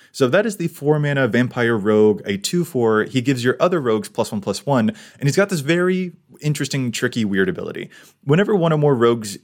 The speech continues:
uh, you control deal combat damage to a player, that player mills a card for each one damage that was dealt to them. And if the player mills at least one creature card this way, you draw a card. So the general strategy here is to use your rogues, and you can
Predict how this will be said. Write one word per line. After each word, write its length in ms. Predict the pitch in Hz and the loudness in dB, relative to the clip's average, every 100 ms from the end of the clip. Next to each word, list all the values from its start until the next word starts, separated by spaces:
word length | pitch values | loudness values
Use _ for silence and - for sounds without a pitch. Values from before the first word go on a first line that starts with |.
| _ | _
uh, 140 | 113 98 | -2 0
you 200 | 90 120 | 0 -2
control 260 | 135 120 | -2 -2
deal 220 | 104 131 143 | 0 2 0
combat 300 | 139 120 101 | 2 -2 0
damage 280 | 101 90 - | -2 -2 -4
to 200 | - 101 | -2 -2
a 60 | |
player, 380 | 95 147 147 147 | 0 0 2 2
that 220 | 131 165 | 2 0
player 240 | - 147 139 | 0 -4 -2
mills 280 | 117 170 131 | 0 0 0
a 60 | |
card 280 | 123 120 110 | 2 2 2
for 300 | - 147 143 | -2 0 0
each 240 | 135 123 | 0 -2
one 140 | 120 107 | 0 0
damage 260 | 95 95 | 0 -2
that 80 | - | -4
was 120 | 92 92 | -10 -2
dealt 160 | 139 | -2
to 80 | - | -2
them. 160 | 90 90 - | -10 -10 -16
And 200 | - 180 | -4 -2
if 100 | 143 | -2
the 80 | 139 | -6
player 240 | 131 123 117 | 0 0 2
mills 260 | 110 107 | 2 2
at 100 | 107 | 0
least 200 | 104 101 | -2 -4
one 120 | 98 | -6
creature 280 | 95 202 190 | -2 0 0
card 180 | - 123 | 0 -2
this 160 | 110 - | -2 0
way, 300 | 107 104 104 | 2 2 -2
you 80 | 95 | -4
draw 180 | 95 85 | 0 0
a 40 | |
card. 300 | - - - - - - | 0 -8 -8 -14 -20 -4
So 280 | 127 110 110 | 2 2 2
the 160 | 123 | -2
general 400 | 151 202 262 131 | 0 0 0 -6
strategy 420 | 127 202 123 104 | -2 0 0 -4
here 260 | 110 107 123 | -6 -4 0
is 120 | 127 113 | -2 -2
to 100 | 98 | -4
use 200 | 98 98 | -2 -2
your 80 | 98 | -2
rogues, 320 | 90 104 120 | 0 0 -2
and 160 | 95 | -4
you 100 | 95 | -4
can 240 | 95 98 | -4 -4